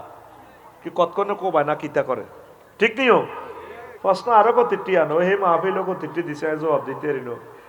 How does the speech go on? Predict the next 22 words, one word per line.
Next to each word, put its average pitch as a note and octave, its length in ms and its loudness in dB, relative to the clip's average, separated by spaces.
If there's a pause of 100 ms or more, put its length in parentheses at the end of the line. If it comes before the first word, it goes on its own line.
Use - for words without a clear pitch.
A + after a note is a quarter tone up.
এ E3 140 0
মাহফিল D#3 440 0
আরো A3 220 4
দে, B3 180 4 (540)
ঠাসাইতে, G#3+ 460 -2 (1160)
দিতে G#3 240 0
থাক, - 260 6 (300)
দিতে F3 220 -6
দিতে A3 220 -2
ও G3+ 180 2
তালা E3 280 8
আর C#3 140 2 (720)
মারি E3+ 300 6
হালা, E3+ 320 10
কিনলে F3 380 2
বক্তা E3+ 340 2
হইলাম, C#3+ 220 0 (280)
মারি F3 320 6
হালা, C3+ 400 4 (1800)
ঠিক A3+ 140 2
নি C#4+ 100 8
রে? A3 220 12